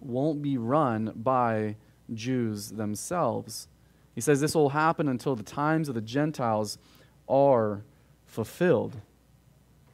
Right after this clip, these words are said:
And I think this is the time between the destruction of Jerusalem, which we saw in seventy A D, until the day of, of Christ's second coming.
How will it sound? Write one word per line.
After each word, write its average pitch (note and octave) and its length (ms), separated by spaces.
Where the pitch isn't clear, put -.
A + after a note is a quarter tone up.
And B2+ 100
I C3+ 80
think E3+ 220
this D#3+ 160
is D3 100
the C3+ 80
time D#3 300
between D3+ 320
the B2+ 80
destruction C#3+ 480
of A#2+ 60
Jerusalem, C3+ 400
which A#2 140
we B2+ 60
saw C#3 220
in B2 80
seventy B2 360
A A2+ 100
D, A2+ 240
until C3+ 300
the E3+ 100
day D3+ 260
of, A#2 180
of A#2+ 160
Christ's C#3+ 420
second B2 320
coming. G#2+ 360